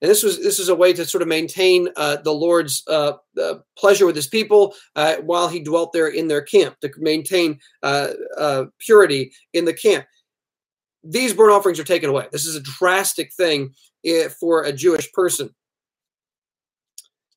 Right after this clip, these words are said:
Even when Jews were starving in, in, in a, in a famine, uh, they tried to preserve animals for that daily sacrifice, and they would not want to eat them. And it wasn't until things were absolutely dire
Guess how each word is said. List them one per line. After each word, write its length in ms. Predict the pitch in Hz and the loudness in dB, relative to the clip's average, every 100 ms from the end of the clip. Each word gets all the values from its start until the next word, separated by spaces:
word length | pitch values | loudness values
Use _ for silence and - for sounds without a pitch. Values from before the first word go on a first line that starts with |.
| _ _ _ | _ _ _
Even 240 | 196 202 | 2 4
when 320 | 180 160 156 151 | 2 0 -6 -6
Jews 240 | 143 180 | -2 0
were 80 | 135 | -2
starving 540 | 135 185 170 151 135 135 | -6 -2 -2 -2 -4 -4
in, 160 | 139 | -10
in, 240 | 147 147 139 | -10 -8 -8
in 220 | - 139 | -8 -8
a, 200 | 131 131 - | -8 -10 -12
in 140 | 139 | -12
a 40 | |
famine, 540 | 127 185 180 156 127 - _ _ _ - | -6 -2 0 0 -4 -8 _ _ _ -8
uh, 160 | 135 147 | -6 -2
they 220 | 151 175 | 0 0
tried 260 | - 180 139 | 0 0 -2
to 60 | |
preserve 580 | 139 - 139 135 180 160 | -6 -6 -2 2 4 4
animals 500 | 147 160 160 147 135 | 2 0 0 0 -2
for 100 | - | 0
that 180 | 139 143 | -2 0
daily 260 | 143 156 147 | 0 0 0
sacrifice, 540 | 156 151 143 147 131 | 0 0 0 -2 -2
and 80 | 139 | -4
they 80 | 139 | -4
would 160 | 143 | -2
not 160 | 147 151 | -4 -2
want 160 | 147 135 | -4 -4
to 80 | |
eat 180 | 151 165 | -4 -2
them. 140 | 147 139 | -2 -2
And 120 | 143 | -4
it 80 | - | -4
wasn't 280 | 165 147 | -2 -2
until 180 | 147 143 | -4 -4
things 240 | 139 156 131 | -4 -4 -4
were 140 | 151 | -4
absolutely 480 | 160 170 - 160 135 | -4 -4 -4 -6 -4
dire 400 | 135 143 139 | -2 -2 -4